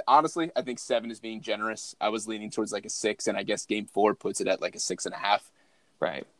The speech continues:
Speaker 1: It, it was, you know, I was entertained. As somebody who loves baseball, I was entertained.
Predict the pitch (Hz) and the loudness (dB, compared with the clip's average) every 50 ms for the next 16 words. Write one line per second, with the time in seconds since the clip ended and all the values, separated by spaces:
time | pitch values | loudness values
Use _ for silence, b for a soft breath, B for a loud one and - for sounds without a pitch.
0 | _ - - 311 311 339 339 - - 170 - - - _ - - 285 254 208 - | _ 8 8 10 10 10 8 8 6 2 0 -6 -10 _ 0 6 8 8 8 8
1 | _ - - 156 170 175 180 170 - 143 143 139 - 139 123 - - - 135 151 | _ 8 8 10 10 10 8 6 6 0 0 0 -2 -6 -6 -6 -6 -4 -2 0
2 | 139 117 120 143 - - _ _ _ _ _ _ _ _ _ _ - - 123 123 | 0 0 -2 -6 -12 -20 _ _ _ _ _ _ _ _ _ _ 4 6 6 6
3 | 113 - - - 160 156 160 147 135 131 127 120 113 107 120 123 120 104 131 - | 6 4 2 2 2 4 4 4 4 2 2 0 0 4 4 4 4 4 -2 -4
4 | - 117 131 175 - - - 101 101 90 131 165 _ _ _ _ _ - - 107 | 0 2 2 2 2 -2 -4 -4 -2 -2 -2 -4 _ _ _ _ _ -8 -8 -6
5 | 107 101 113 107 104 95 - - 95 98 113 151 160 | -4 -4 -4 -4 -4 -4 -6 -4 -2 -2 -2 -4 -4